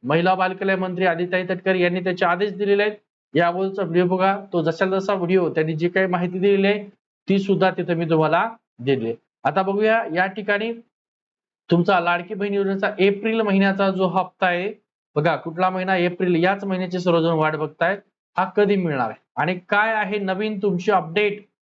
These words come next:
या संदर्भात सुद्धा लाडकी बहीण योजना संपूर्ण माहिती देणार आहे. तत्पूर्वी आपला WhatsApp-चा ग्रुप आहे,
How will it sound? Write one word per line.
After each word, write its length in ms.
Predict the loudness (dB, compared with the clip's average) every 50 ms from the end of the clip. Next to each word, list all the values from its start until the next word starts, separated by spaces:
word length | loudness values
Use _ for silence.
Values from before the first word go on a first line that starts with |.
| _ _ _ _ -4 0
या 220 | 2 2 2 0
संदर्भात 360 | -2 -4 -4 -2 -2 0 -2 -2
सुद्धा 280 | -4 -2 0 0 2
लाडकी 340 | 2 2 0 0 -2 -6 -6
बहीण 200 | -4 -4 -2 -2
योजना 260 | -2 -2 0 0 -2
संपूर्ण 480 | 0 0 0 0 0 0 0 2 2 2
माहिती 320 | 0 0 -2 -2 -2 -2
देणार 300 | 0 0 2 2 2 0
आहे. 100 | 0 -2 -6 _ _ _ _ _ 0
तत्पूर्वी 340 | 0 0 0 0 2 2 2
आपला 220 | 2 0 0 0
WhatsApp-चा 500 | 0 0 0 0 -2 -4 -4 -2 -2 -2
ग्रुप 300 | 0 2 0 0 2 0
आहे, 120 | -2 -6